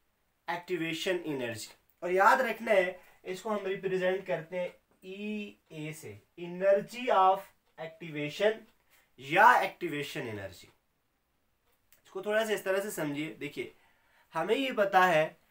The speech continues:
कि जब भी एक reaction होगा,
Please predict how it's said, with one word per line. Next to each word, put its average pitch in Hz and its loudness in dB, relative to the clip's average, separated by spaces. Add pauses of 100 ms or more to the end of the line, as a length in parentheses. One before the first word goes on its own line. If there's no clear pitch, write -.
(280)
कि 185 -6
जब 185 2
भी 254 0 (180)
एक 208 2
reaction 175 4
होगा, 123 0